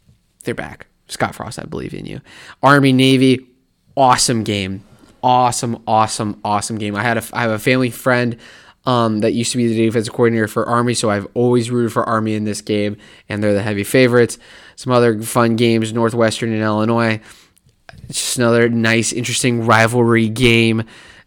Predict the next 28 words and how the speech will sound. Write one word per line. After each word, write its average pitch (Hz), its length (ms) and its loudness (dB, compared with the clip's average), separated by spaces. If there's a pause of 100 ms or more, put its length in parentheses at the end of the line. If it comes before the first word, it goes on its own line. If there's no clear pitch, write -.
(100)
Uh, 110 300 0
North 117 340 -2
Carolina, 117 480 2
Miami, 110 380 2
that'll 113 180 2
be 113 140 2
a 104 40 -4
fantastic 113 1080 -2
game. 107 400 -2 (480)
Uh, 101 300 -6
Wisconsin, 117 480 -2
Iowa, 131 760 6
that'll 110 240 -2
be 123 120 0
another 123 300 0
ga-, 120 260 0
game, 123 440 0
but 110 140 -4
I 110 80 -2
think 113 260 -6
Wisconsin's 107 500 -6
kinda 104 220 -6
quit 113 220 -4
on 110 140 -2
this 110 140 -4
season, 113 300 -2
and 104 140 -2
Iowa, 107 480 0